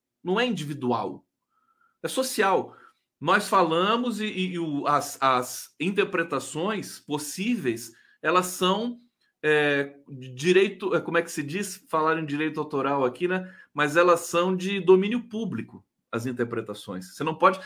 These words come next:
você não pode dar uma interpretação, é, singular, absolutamente singular. Por isso, já filosofando aqui, que existe essa,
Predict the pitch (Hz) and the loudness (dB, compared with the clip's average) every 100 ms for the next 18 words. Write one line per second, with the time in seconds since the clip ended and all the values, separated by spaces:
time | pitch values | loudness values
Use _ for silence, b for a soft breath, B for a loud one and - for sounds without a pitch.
0 | B - 160 165 - 127 127 165 160 139 | B -2 0 0 2 4 6 6 6 6
1 | 151 180 190 208 208 202 190 175 139 - | 6 2 2 2 2 2 2 2 0 0
2 | 156 196 233 - _ _ b b b 147 | 0 0 -4 -10 _ _ b b b 2
3 | 147 143 143 - - 190 214 220 220 185 | 4 4 2 0 0 2 2 4 10 12
4 | 196 196 185 208 208 202 190 190 185 208 | 12 8 2 -2 0 0 0 -2 -4 -2
5 | 190 180 160 156 B B _ - 311 269 | 2 4 4 2 B B _ 6 8 10
6 | 269 294 302 - - 123 101 - _ _ | 8 6 4 0 -4 -6 -8 -12 _ _
7 | 139 123 170 208 - 180 185 175 151 - | -8 4 8 8 6 4 6 4 2 0
8 | 170 208 190 123 117 117 208 151 - b | 0 0 0 -2 -2 -4 -4 -6 -8 b
9 | b b b b b - 233 269 240 147 | b b b b b -4 0 2 0 -2
10 | 165 233 240 - - 120 110 - 156 180 | -2 0 0 -4 -8 -8 -8 -2 2 2
11 | 180 - 202 202 214 | 0 -4 4 4 2